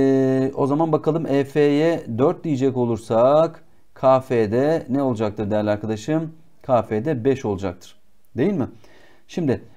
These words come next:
o zaman biz buraya x diyecek olursak x kare eşittir dört çarpı dokuz dersek buradan x eşittir ne çıkacaktır? Dört kere dokuz, otuz altı, altı birim. Altı birim yani al-, altı birim çıkacaktır. Bizden istenen nedir?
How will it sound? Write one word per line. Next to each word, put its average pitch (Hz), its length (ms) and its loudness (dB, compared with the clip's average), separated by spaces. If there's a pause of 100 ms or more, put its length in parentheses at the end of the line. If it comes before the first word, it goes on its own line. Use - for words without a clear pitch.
(200)
o 202 120 0
zaman 175 280 0
biz 165 160 -4
buraya 170 140 -2
x 160 160 -8
diyecek 165 320 -2
olursak 156 520 -2
x 170 220 -8
kare 135 340 0
eşittir 139 840 -4
dört 151 280 0
çarpı 151 400 0
dokuz 120 320 -4
dersek 123 520 -2
buradan 131 320 -2
x 131 240 -6
eşittir 123 600 -4
ne 120 180 -2
çıkacaktır? 113 680 -4
Dört 113 180 -2
kere 107 140 -6
dokuz, 98 160 -8
otuz 110 220 -10
altı, 107 440 -2
altı 98 500 -4
birim. 135 420 -4 (380)
Altı 110 420 -6
birim 107 360 -4
yani 95 220 -4
al-, 107 200 -4 (120)
altı 113 360 -2
birim 139 160 -4
çıkacaktır. 101 520 -8 (360)
Bizden 113 300 -4
istenen 139 420 -2
nedir? 156 320 -2